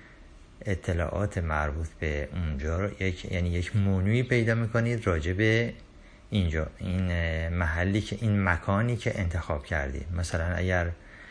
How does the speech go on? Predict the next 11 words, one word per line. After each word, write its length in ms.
ایستگاه 420
اتوبوس 680
یا 100
مترویی 500
که 140
نزدیکتونه 840
روش 380
دو 260
بار 300
ضربه 460
بزنید، 720